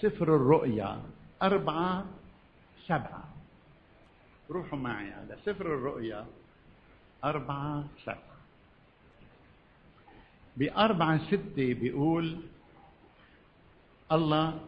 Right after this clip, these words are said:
بالعرش"، هونيك ويسوع موجود. انتبهوا، هيدا ال-، هيدي القصة كلها، يعني إذا بدك تقروها بعدين بالبيت كل الإصحاح، لكن هلأ ما نقرأ ستة. قال: "وقدام العرش"،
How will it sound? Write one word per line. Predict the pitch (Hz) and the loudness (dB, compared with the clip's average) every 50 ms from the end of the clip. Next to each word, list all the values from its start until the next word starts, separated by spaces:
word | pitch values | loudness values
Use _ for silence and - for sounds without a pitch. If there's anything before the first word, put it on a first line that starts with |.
| - - | -10 -6
بالعرش"، | 117 120 110 92 117 135 - - - - - 120 | -4 -4 -2 -2 -2 -2 -2 -2 -4 -6 -6 -6
هونيك | 117 120 123 131 135 127 - | -4 -2 0 -2 -2 -2 -2
ويسوع | 123 120 117 117 110 - - 127 | -2 -2 -2 -2 -4 -4 -4 -4
موجود. | 120 117 113 113 110 107 104 127 135 143 151 143 - - - 127 | -2 -2 -2 -4 -4 -4 -4 -4 -4 -4 -6 -8 -12 -14 -12 -12
انتبهوا، | 110 - - 151 139 117 107 127 123 120 | -8 -6 -4 -4 -4 -4 -4 -4 -4 -4
هيدا | 107 107 120 127 120 120 | -2 -2 -2 -2 0 -2
ال-، | 120 120 120 - | -2 -4 -6 -6
هيدي | 120 127 127 120 127 | -4 -4 -4 -4 -6
القصة | 131 135 151 - - - 117 | -6 -8 -8 -10 -8 -10 -10
كلها، | 110 - - 131 120 113 110 | -8 -6 -4 -4 -4 -4 -6
يعني | 107 107 110 107 107 113 123 | -6 -8 -8 -8 -10 -10 -10
إذا | 117 110 113 | -12 -10 -10
بدك | 113 110 - - - - | -12 -12 -14 -16 -14 -10
تقروها | - 127 127 135 120 110 110 | -8 -6 -4 -4 -4 -4 -4
بعدين | 98 104 110 113 110 120 113 | -6 -6 -6 -6 -6 -6 -6
بالبيت | 104 110 110 - 104 113 123 139 160 180 170 - - - - | -6 -8 -10 -8 -8 -6 -4 -4 -4 -6 -8 -12 -18 -14 -10
كل | 127 120 117 113 | -10 -8 -8 -8
الإصحاح، | 110 104 107 104 - - - 123 127 147 208 - - - - - - - - - - | -10 -12 -14 -16 -18 -18 -18 -16 -16 -16 -16 -18 -20 -20 -20 -20 -20 -20 -16 -4 -2
لكن | 147 156 - 160 151 | -2 -2 0 0 2
هلأ | 147 156 151 151 | 2 2 2 2
ما | 151 143 131 123 | 2 0 0 0
نقرأ | 127 139 139 135 120 120 | 2 0 0 2 0 0
ستة. | 110 - - 143 135 - - 160 170 196 226 - - - - - - - - - - - - - | 0 0 0 -2 -2 -2 0 0 0 0 -2 -4 -10 -14 -18 -20 -20 -20 -20 -20 -20 -14 -2 2
قال: | 147 143 139 123 | 4 4 6 6
"وقدام | 135 127 - - 135 120 107 131 156 165 156 139 | 4 4 4 2 2 2 4 4 6 6 6 4
العرش"، | 127 120 113 113 127 135 156 185 - - - - | 4 4 4 4 4 4 2 0 -2 -4 -6 -8